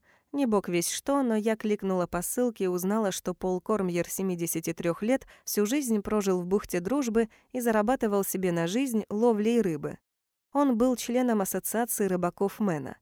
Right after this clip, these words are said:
страстным охотником, пережил свою жену Нэнси,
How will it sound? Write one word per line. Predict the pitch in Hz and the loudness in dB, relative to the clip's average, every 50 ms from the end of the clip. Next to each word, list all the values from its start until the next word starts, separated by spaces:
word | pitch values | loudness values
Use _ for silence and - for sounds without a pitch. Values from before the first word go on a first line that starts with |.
| _ _ | _ _
страстным | - - - - 202 180 - - 156 151 151 | -16 -8 0 2 2 2 2 -2 -4 -4 -4
охотником, | 151 - - 269 277 - 247 233 226 226 226 214 214 - - - _ _ - | -4 -4 -2 -4 -2 0 0 -2 0 0 0 0 0 -2 -6 -18 _ _ -4
пережил | - 226 226 233 226 285 285 247 | 0 2 2 2 2 2 0 0
свою | - - 190 180 180 175 165 | -2 0 0 2 2 2 0
жену | 160 165 165 160 156 156 | 0 0 0 0 0 0
Нэнси, | 156 202 247 277 269 - - - 233 214 | 0 2 2 2 0 0 0 -2 -2 -2